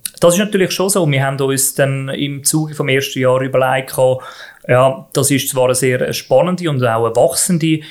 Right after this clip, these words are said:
Nische, äh, mit, mit dem Boot,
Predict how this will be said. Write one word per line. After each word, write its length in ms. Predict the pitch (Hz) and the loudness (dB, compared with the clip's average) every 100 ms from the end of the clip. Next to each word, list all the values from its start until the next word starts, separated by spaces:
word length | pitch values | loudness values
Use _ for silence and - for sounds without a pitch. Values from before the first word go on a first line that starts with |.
| - _ | -20 _
Nische, 760 | 135 143 180 - - 170 170 - | -2 0 0 0 2 2 2 -8
äh, 160 | - - | -14 -6
mit, 380 | 143 131 123 - | -2 -2 -2 -4
mit 360 | 123 123 - | -4 -4 -2
dem 120 | 131 110 | -2 0
Boot, 440 | 131 170 175 | 2 2 0